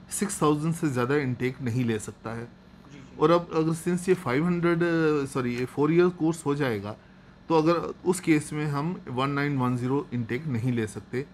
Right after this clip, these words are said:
Speaker 1: हमें थोड़ा सा कम करना पड़ेगा ये। और हमारा प्लान जो है, अ, that is to restrict the admission to sixteen hundred students। कॉलेज में बहुत अच्छी फैसिलिटीज़ हैं, बहुत अच्छी फैकल्टी है, बहुत अच्छी लैब्स हैं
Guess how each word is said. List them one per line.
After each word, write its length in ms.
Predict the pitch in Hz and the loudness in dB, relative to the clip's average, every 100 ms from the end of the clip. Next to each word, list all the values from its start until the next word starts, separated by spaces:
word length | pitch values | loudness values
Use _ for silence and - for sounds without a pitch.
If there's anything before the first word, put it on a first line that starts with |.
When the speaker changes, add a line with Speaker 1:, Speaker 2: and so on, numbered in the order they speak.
| - - | -20 -8
Speaker 1:
हमें 200 | 127 135 | -4 -4
थोड़ा 200 | 127 117 | -2 -4
सा 140 | 117 131 | -2 -6
कम 260 | 123 113 | -4 -4
करना 280 | 107 104 101 | -4 -6 -6
पड़ेगा 340 | 98 101 104 | -8 -10 -8
ये। 220 | 110 135 165 - - - - | -4 -6 -8 -16 -20 -20 -4
और 120 | 135 | -2
हमारा 460 | 135 147 147 143 147 | 2 2 2 4 2
प्लान 400 | 147 127 135 131 | 2 0 0 0
जो 160 | 117 | 0
है, 180 | 113 151 | 0 -2
अ, 600 | 151 - 127 120 120 120 | -4 -8 -4 -2 -4 -2
that 140 | 127 123 | -2 -2
is 140 | 139 143 | -4 -2
to 100 | 117 | 0
restrict 380 | 131 - 175 - | 0 -4 -6 -2
the 140 | 117 | 0
admission 320 | 120 110 - 110 139 | -2 -6 -6 -6 -6
to 20 | 220 - - - | -8 -12 -18 -12
sixteen 300 | - - 175 | -10 -2 0
hundred 340 | 151 107 104 101 | 0 -2 -4 -8
students। 840 | - 104 98 104 120 - - - | -10 -12 -10 -12 -14 -20 -20 -8
कॉलेज 340 | 139 139 151 147 | -2 2 2 0
में 380 | 151 156 156 - - - - - | -2 -2 -4 -10 -20 -20 -18 -6
बहुत 320 | 131 165 170 | 0 2 2
अच्छी 240 | 165 185 | 0 -2
फैसिलिटीज़ 640 | 175 147 143 135 156 151 151 | 0 0 2 0 0 0 -2
हैं, 220 | 156 147 | -2 -4
बहुत 200 | 143 147 | -6 -6
अच्छी 180 | - 170 | -8 -8
फैकल्टी 640 | - 123 113 117 151 156 | -6 -2 -2 -2 -2 -2
है, 260 | 127 135 | -2 -4
बहुत 340 | 139 113 143 - | -4 -2 -2 -2
अच्छी 200 | - 147 | -4 -2
लैब्स 480 | 104 110 139 139 143 | 0 0 0 -2 -6
हैं 340 | 139 147 | -6 -6